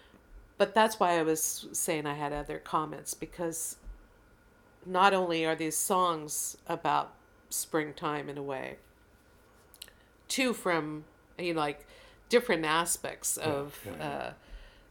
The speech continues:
Speaker 1: s-, uh, the first, the first song that we're gonna play is, uh, The Cherry Tree, which is the one that we were speaking about that was her first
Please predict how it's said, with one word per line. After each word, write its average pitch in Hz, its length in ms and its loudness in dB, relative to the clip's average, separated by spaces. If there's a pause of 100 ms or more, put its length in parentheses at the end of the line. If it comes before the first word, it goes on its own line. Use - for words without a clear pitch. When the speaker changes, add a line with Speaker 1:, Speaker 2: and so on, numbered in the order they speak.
(260)
Speaker 1:
s-, - 360 -8 (240)
uh, 151 180 -10 (840)
the 175 80 0
first, - 560 -2 (140)
the 185 80 0
first 226 340 4
song 170 300 0
that 151 120 -2
we're 156 140 -2
gonna 160 200 -2
play 156 320 -4
is, 147 460 -4
uh, 147 380 -4 (380)
The 156 80 -2
Cherry 185 420 0
Tree, 147 320 -6
which 151 260 -4
is 151 160 -2
the 151 100 -6
one 151 180 -4
that 143 120 -6
we 147 80 -8
were 147 100 -4
speaking 147 440 -6
about 143 320 -6
that 139 100 -10
was 143 160 -8
her 156 140 -8
first 151 500 -6